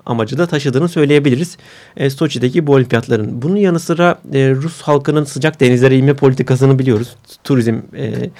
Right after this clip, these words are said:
etmeninde özellikle Türkiye ve diğer ülkelere. E, Soçi'de hani Rusya'nın en ılıman bölgesi ve yaz aylarında, e, belki bir kalkınmayla o bölgede, e, yaz turizmi,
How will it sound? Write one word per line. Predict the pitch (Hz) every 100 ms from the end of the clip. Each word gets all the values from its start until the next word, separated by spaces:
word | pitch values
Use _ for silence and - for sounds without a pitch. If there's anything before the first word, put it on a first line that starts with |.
| - - - -
etmeninde | 131 123 113 117
özellikle | 107 101 123
Türkiye | 131 131 - 110
ve | 107
diğer | 110 110
ülkelere. | 113 - 127 190 - - - _
E, | -
Soçi'de | - 185 - 185 180 175 -
hani | 156 156
Rusya'nın | 156 165 175 170
en | 175
ılıman | 160 156 170 147
bölgesi | 107 104 104 151
ve | 147
yaz | 147 151 147
aylarında, | 139 135 139 143 156 - _ _ _ -
e, | 127 127 127 135
belki | 127 165
bir | 147
kalkınmayla | 135 123 123 135 156 113 147
o | 156 143
bölgede, | 113 107 147 170 - - - - _
e, | 147
yaz | 139 139 160 165
turizmi, | 143 113 113 160